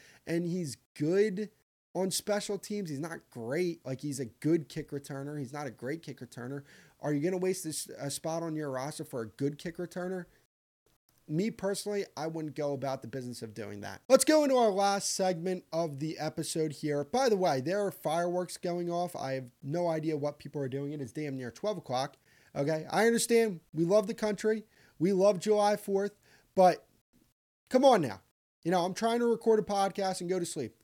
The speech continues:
I don't need to hear fireworks in the background. I digress, though. I do believe it was the right move to move on from Amari Cooper. Let me explain what I mean.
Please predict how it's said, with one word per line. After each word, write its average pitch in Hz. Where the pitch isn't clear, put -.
I 147
don't 180
need 180
to 175
hear 175
fireworks 156
in 139
the 127
background. -
I 151
digress, 127
though. -
I 226
do 320
believe 254
it 214
was 208
the 196
right 185
move 170
to 151
move 151
on 139
from 139
Amari 117
Cooper. 107
Let 147
me 165
explain 127
what 120
I 107
mean. 101